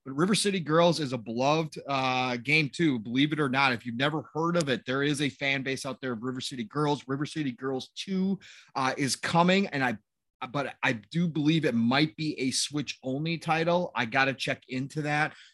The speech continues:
more. Uh, but yeah, if you're looking for an old school beat 'em up, uh, style game, go check out River City Girls. It's really good. That's coming to PlayStation five finally on January eighteenth. Um, then we got Expeditions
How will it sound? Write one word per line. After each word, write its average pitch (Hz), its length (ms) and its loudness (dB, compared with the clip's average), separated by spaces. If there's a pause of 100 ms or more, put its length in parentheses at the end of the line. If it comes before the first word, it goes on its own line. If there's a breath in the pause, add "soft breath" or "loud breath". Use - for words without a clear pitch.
(120)
more. 151 560 4
Uh, 131 240 2
but 139 200 -2
yeah, 175 160 8
if 127 100 0
you're 190 100 2
looking 208 180 2
for 170 160 0
an 165 60 0
old 170 160 4
school 190 220 2
beat 139 260 -2
'em 165 140 2
up, 185 160 0 (180)
uh, 151 180 0
style 170 380 4
game, 165 360 0 (540 loud breath)
go 170 100 2
check 180 180 2
out 165 80 6
River 151 200 4
City 151 220 2
Girls. 127 320 -2
It's 127 200 -8
really 147 160 0
good. 127 160 0
That's 135 160 0
coming 156 180 -4
to 127 60 -6
PlayStation 139 500 -6
five 127 300 0
finally 120 360 -4
on 113 260 -2
January 117 420 -4
eighteenth. 117 500 -4 (400 soft breath)
Um, 135 460 4 (260)
then 165 120 0
we 214 80 2
got 156 260 4
Expeditions 165 960 0